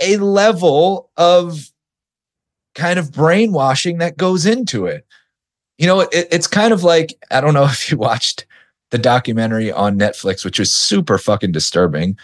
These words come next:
Um, and it was the Twin Flames documentary, and it's about this cult, um, if you haven't seen it, where they promise people that they can find their true love. Like, their,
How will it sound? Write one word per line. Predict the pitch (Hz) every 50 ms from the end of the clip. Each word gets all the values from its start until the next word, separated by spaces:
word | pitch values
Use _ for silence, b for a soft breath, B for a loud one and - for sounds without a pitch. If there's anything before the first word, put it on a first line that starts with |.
| b b b b _ _ _
Um, | 95 95 95 92 95 98 - -
and | 107 107
it | 110
was | 104 98 104 98 -
the | 104 104 101 101 98 92
Twin | - - - - 127 123 120
Flames | 117 - 110 113 117 120 120 127 127 127 123 - - - - _ _ _ _ _ _
documentary, | 101 113 113 117 120 - 110 110 110 104 104 104 104 104 98
and | 92
it's | 98 92 -
about | 98 85 104 104 101 -
this | 98 95 -
cult, | - - - 117 113 98 87 - - - - _ _ _ _ _ _ _ _ _ _ _ _ _ _ _ _ _ _ _ _
um, | 101 101 95 90
if | 101 95 110
you | 107
haven't | - 110 104 98 92 87 78
seen | - - 143 151 113 85
it, | 78 73 - _ _ _ _ _ _ _ _ _ _ _ _ _ _ _ _ -
where | 110 113 110 107 104
they | 104 104 101
promise | - - - 135 143 156 156 123 98 90 - - - _ _ _ _
people | - - 98 90 - 80 78 76 80 80 - _ _ _ _ _ _ _ _
that | - 101 104 101 98 -
they | 107 107
can | 98 - 104 101
find | 98 - - 143 147 143 123 107 101 101 98 90
their | 90 90
true | - - - 117 101 92
love. | 87 85 87 73 58 62 - -
Like, | - 76 78 -
their, | 87 87